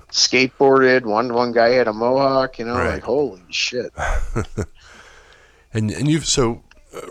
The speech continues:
Speaker 2: uh, you know, we're friends on, uh, Facebook, and you had posted, um, something about Grand Funk recently. Yeah, there's a picture of, uh,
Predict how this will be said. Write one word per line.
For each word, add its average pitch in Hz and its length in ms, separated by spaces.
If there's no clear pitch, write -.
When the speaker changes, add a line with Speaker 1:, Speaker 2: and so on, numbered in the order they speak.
Speaker 2:
uh, - 180
you 127 140
know, 95 100
we're 95 120
friends 98 340
on, 85 340
uh, 80 200
Facebook, - 720
and 85 360
you 101 100
had 80 120
posted, 85 580
um, 76 480
something 98 340
about 90 200
Grand 90 320
Funk 90 300
recently. 85 340
Yeah, 87 80
there's 82 180
a - 60
picture - 320
of, 78 320
uh, 78 340